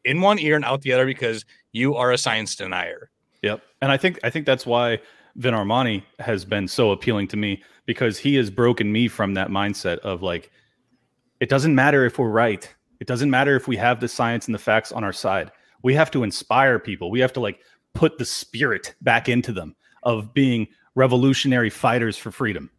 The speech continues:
Speaker 2: Like, that's what I'm about. I want to fucking inspire people to remember what we're actually fighting for.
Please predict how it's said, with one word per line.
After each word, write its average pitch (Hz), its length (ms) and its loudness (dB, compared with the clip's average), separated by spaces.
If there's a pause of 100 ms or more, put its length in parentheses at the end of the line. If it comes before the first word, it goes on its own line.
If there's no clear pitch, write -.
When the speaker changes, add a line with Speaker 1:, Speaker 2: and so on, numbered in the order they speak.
(140)
Speaker 2:
Like, 101 160 -4
that's 131 240 0
what 127 160 4
I'm 120 180 2
about. 101 300 0 (180)
I 123 80 0
want 135 220 2
to 131 100 -6
fucking 117 400 -4 (160)
inspire 131 580 2
people 113 500 0 (160)
to - 120 0
remember 127 680 4 (100)
what 127 160 4
we're - 140 2
actually 127 420 0
fighting 107 360 0
for. 110 400 0